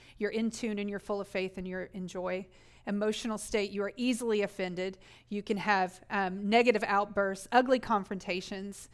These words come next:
And this is how you can logically know truth, but emotionally it doesn't feel true. You know, that's how those things can happen, is 'cause you're in different parts of your brain. But that survival state, it's that heavy anxiety and fear. You are your worst self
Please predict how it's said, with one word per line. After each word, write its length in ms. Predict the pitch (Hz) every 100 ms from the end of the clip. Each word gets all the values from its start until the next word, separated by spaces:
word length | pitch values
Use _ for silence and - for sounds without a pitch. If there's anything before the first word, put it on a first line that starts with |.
| - - - -
And 100 | 220
this 160 | 262 302
is 140 | -
how 180 | 254 240
you 200 | 233 226
can 160 | 226 202
logically 680 | 214 226 254 262 - 269 240
know 200 | 240 240
truth, 520 | - 254 269 262 -
but 160 | 208 208
emotionally 580 | 202 214 220 233 226
it 80 | 208
doesn't 260 | 208 208 196
feel 260 | 226 214
true. 360 | 233 - 233 233 -
You 80 |
know, 120 | 214 208
that's 200 | 190 -
how 120 | 208
those 200 | 208 208
things 240 | 226 214
can 120 | -
happen, 320 | 196 196 190 208
is 120 | 196
'cause 180 | 202 202
you're 80 |
in 120 | 196 185
different 300 | 220 202 202
parts 240 | 208 196 208
of 60 |
your 80 | 190
brain. 280 | 196 196 196 - - -
But 120 | 220
that 180 | 254 226
survival 500 | 320 294 262 247 247
state, 400 | - 233 214 208 - -
it's 220 | 269 262
that 220 | 294 233 -
heavy 460 | - 247 233 226
anxiety 580 | 214 214 202 202 202 202
and 120 | 185
fear. 420 | - 190 180 214 - - - - - - -
You 220 | 226 285
are 80 | 311
your 160 | 262 240
worst 360 | 233 220 -
self 540 | - - 196 180 -